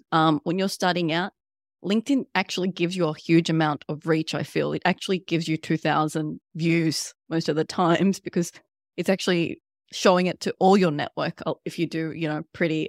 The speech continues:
okay content, a lot more than once you hit, you know, your ten, twenty, thirty, forty. You, you,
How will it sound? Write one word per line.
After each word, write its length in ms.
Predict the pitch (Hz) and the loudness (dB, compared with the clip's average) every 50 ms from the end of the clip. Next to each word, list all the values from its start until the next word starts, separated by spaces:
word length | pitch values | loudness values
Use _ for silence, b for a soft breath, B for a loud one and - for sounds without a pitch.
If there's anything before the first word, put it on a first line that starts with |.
| - | -8
okay 320 | - 165 - - 185 135 139 | -8 -10 -8 -6 -6 -6 -6
content, 300 | - - 180 160 151 - - | -4 -4 -4 -4 -4 -2 -2
a 60 | 175 | 0
lot 260 | 180 190 196 208 - | 4 6 6 6 6
more 280 | 196 196 202 185 170 160 | 4 4 4 4 4 4
than 240 | 170 170 170 170 - _ _ _ _ - | 2 0 0 -2 -4 _ _ _ _ -2
once 280 | 180 170 165 - - 175 | -2 -2 0 0 -2 0
you 120 | 165 160 | 0 0
hit, 440 | 165 - 208 180 165 151 - _ _ _ _ _ _ _ _ _ _ - | 0 0 2 2 2 2 0 _ _ _ _ _ _ _ _ _ _ -6
you 100 | 170 165 | -4 -2
know, 100 | 160 165 | -2 -2
your 140 | 160 - - | -2 -4 -6
ten, 400 | - - 185 160 160 156 160 165 | -8 -6 -4 -2 -2 -2 -4 -6
twenty, 420 | - - - 170 160 156 147 160 | -6 -4 -2 -2 -2 -2 -2 -4
thirty, 380 | - - 160 156 151 156 156 - - | -2 0 0 0 0 -2 -4 -6 -2
forty. 520 | 175 170 175 170 160 156 147 147 170 175 _ _ - | 0 2 2 2 2 0 -2 -4 -6 -8 _ _ -10
You, 140 | 180 175 - - | -10 -8 -8 -6
you, 140 | 190 185 | -6 -6